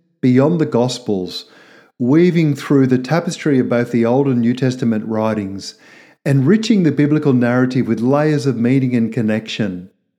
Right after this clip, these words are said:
In the Psalms, the creation motifs are revisited, with Psalms like Psalm nineteen and a hundred and four praising God for the wonders of creation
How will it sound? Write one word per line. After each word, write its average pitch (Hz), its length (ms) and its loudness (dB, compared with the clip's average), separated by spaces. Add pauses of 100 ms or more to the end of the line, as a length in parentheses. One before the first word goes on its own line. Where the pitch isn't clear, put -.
(480)
In 185 180 4
the 180 120 2
Psalms, 110 1000 -4 (380)
the 131 100 -4
creation 139 640 0
motifs 131 580 0
are 127 140 -2
revisited, 117 840 -2 (460)
with 156 100 -4
Psalms 202 440 0
like 143 260 0
Psalm 147 400 0
nineteen 131 540 0
and 107 120 -2
a 107 60 -2
hundred 127 380 0
and 113 100 -2
four 107 460 -2 (540)
praising 170 680 0
God 123 360 0
for - 120 -6
the 123 100 2
wonders 139 580 0
of 131 140 -2
creation 113 840 -2